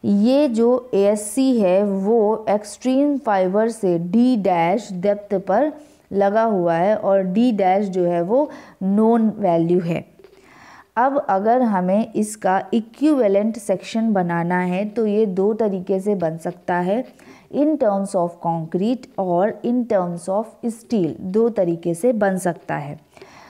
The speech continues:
तो हमें in terms of steel वाला जो केस है वो हम लोग बाद में सीखेंगे स्टील थ्योरी में, लेकिन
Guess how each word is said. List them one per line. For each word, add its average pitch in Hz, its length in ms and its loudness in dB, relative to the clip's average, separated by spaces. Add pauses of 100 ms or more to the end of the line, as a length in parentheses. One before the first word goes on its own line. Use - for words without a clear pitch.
(200)
तो 277 240 2
हमें 208 420 2
in 220 220 2
terms 214 320 0
of 233 200 0
steel 247 460 2
वाला 208 240 4
जो 202 160 0
केस 180 320 -2
है 214 80 2
वो 208 160 0
हम 185 160 -4
लोग 196 200 0
बाद 175 260 -2
में 202 140 0
सीखेंगे 180 520 -4
स्टील 180 320 -4
थ्योरी 180 340 0
में, 240 180 0 (460)
लेकिन 196 520 2